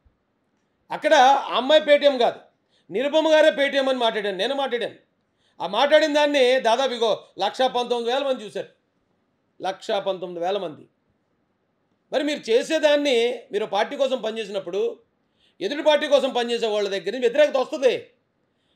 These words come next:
మీరు చెప్పే అన్ని అబద్ధాలన్నింటినీ కూడా జనాలు నమ్మేస్తూ ఉంటే మాలాంటి వాళ్ళు నిజాలు చెప్తాం కదా, దానికి బాధపడితే ఎలా తల్లి? ఆ? ఈయన సీనియర్ జర్నలిస్ట్, ఈయన అంటే నాకు రెస్పెక్ట్,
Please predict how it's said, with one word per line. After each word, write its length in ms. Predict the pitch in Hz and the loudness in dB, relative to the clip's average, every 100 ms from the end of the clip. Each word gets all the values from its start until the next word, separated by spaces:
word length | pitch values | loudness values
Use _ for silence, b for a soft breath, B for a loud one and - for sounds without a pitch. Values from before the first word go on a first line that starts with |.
| _ | _
మీరు 120 | 208 | -6
చెప్పే 280 | 208 233 294 | -4 2 4
అన్ని 400 | 294 311 285 233 - - | 4 4 2 2 -2 -6
అబద్ధాలన్నింటినీ 720 | 196 262 302 302 294 285 294 | -4 2 4 4 2 0 2
కూడా 140 | 294 | 4
జనాలు 320 | 277 254 285 269 | 4 4 2 0
నమ్మేస్తూ 340 | 254 277 285 | 0 2 2
ఉంటే 400 | 262 233 220 190 - 160 | 2 2 2 0 -6 -4
మాలాంటి 340 | 180 269 294 | 2 2 4
వాళ్ళు 160 | 311 294 | 4 4
నిజాలు 360 | 254 294 294 | 2 0 0
చెప్తాం 280 | 262 - 311 | -4 -2 2
కదా, 300 | 294 285 262 - _ _ _ _ _ _ _ _ | 4 4 0 -8 _ _ _ _ _ _ _ _
దానికి 340 | 131 143 190 202 | -12 -10 -8 -4
బాధపడితే 420 | 196 196 196 180 | -4 -2 -6 -6
ఎలా 120 | 175 | -6
తల్లి? 480 | 160 147 139 127 - _ _ _ _ _ _ _ _ _ - | -8 -10 -12 -16 -20 _ _ _ _ _ _ _ _ _ -8
ఆ? 180 | 233 - _ _ _ _ _ _ _ _ _ _ _ _ _ | -6 -8 _ _ _ _ _ _ _ _ _ _ _ _ _
ఈయన 180 | 233 262 | -6 -4
సీనియర్ 360 | 254 240 269 247 | -4 -2 0 0
జర్నలిస్ట్, 360 | 233 220 175 | -2 -4 -6
ఈయన 120 | 190 | -4
అంటే 180 | 196 220 | -4 -4
నాకు 200 | 220 180 | -4 -6
రెస్పెక్ట్, 420 | 170 156 190 - | -8 -12 -16 -16